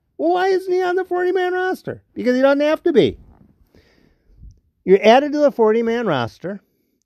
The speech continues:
when either you're called up to the major leagues prematurely or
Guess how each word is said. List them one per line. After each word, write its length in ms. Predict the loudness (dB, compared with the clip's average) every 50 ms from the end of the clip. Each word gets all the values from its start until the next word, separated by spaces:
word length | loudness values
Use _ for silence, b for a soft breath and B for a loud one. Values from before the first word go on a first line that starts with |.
| _ _ _ _ _
when 240 | 2 2 2 2 0
either 540 | -2 0 0 0 2 4 4 4 2 0 -6 -12 _ _ _
you're 160 | -8 -8 -6
called 280 | -4 0 2 2 2 2
up 140 | -2 -4 -6
to 80 | -6
the 100 | -6 -2
major 320 | -2 0 -2 -2 -2 -4 -4
leagues 260 | -4 -4 -4 -6 -10
prematurely 880 | -8 -4 -2 -2 0 -2 -4 -4 0 2 4 4 4 2 0 -4 -6 -10 _ _ _ _ _ _ _ _ _ _ _ _ _ _ _ _ _ _ _ _ _ _ _ _ _ _
or 540 | 4 6 6 6 4 4 2 -2 -4 -8